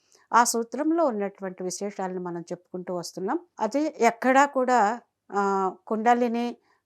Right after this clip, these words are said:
ఆ, చక్రాలు అనేటువంటి దాన్ని వాడలేదు. కానీ పుస్తకం మొత్తంలో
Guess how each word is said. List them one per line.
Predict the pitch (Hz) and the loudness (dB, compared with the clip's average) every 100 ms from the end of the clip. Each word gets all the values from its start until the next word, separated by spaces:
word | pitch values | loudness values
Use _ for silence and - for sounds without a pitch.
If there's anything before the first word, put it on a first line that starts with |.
| - | 0
ఆ, | 202 196 196 - _ - | 2 2 0 -4 _ -4
చక్రాలు | 214 214 233 226 226 226 | -4 0 2 4 2 0
అనేటువంటి | 208 208 208 202 190 190 196 | -2 -2 -4 -6 -6 -4 -6
దాన్ని | 185 190 202 | -2 -2 -2
వాడలేదు. | 175 170 202 214 185 165 311 - _ _ _ | -2 -2 -2 -2 -4 -2 -4 -4 _ _ _
కానీ | 262 285 | 2 2
పుస్తకం | 330 277 - 311 330 | 2 -4 -2 0 0
మొత్తంలో | 277 247 - 214 220 415 | 0 -2 -4 -2 2 2